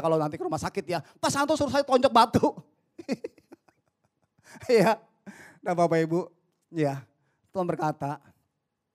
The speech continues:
di Filipi dua delapan dikatakan, "Dan dalam keadaan sebagai manusia,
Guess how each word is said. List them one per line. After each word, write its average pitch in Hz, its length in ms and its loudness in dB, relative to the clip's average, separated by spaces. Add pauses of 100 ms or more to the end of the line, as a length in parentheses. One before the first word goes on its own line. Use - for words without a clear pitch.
(380)
di 135 160 -20
Filipi 160 240 -4
dua 151 160 -2
delapan 147 480 -8 (160)
dikatakan, 143 640 -12 (720)
"Dan 160 240 -2
dalam 233 400 0
keadaan 175 400 -4
sebagai 165 480 -6
manusia, 156 800 -10